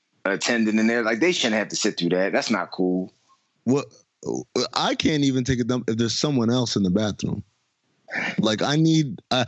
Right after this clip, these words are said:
Speaker 2: first of all, I have a very special ability for the most part to not feel the need to take a dump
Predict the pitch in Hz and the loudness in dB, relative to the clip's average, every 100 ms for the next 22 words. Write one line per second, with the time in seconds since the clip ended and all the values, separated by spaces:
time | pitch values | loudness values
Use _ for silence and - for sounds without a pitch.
0 | - 208 202 151 117 - 139 143 143 127 | 0 0 2 2 2 0 0 0 0 0
1 | 113 143 139 123 - - 131 - 135 127 | 2 2 2 0 -2 -2 0 2 2 2
2 | - - 95 90 139 139 170 180 - - | -2 -4 0 2 2 2 2 0 -4 -8
3 | - 165 151 143 143 151 - 107 80 - | 0 2 4 2 2 2 -2 -4 -6 -6
4 | _ - _ - 120 123 143 - 139 123 | _ -20 _ -2 2 2 0 -2 -2 0
5 | 110 117 123 104 113 110 95 82 101 - | 2 2 2 0 0 0 -2 2 2 0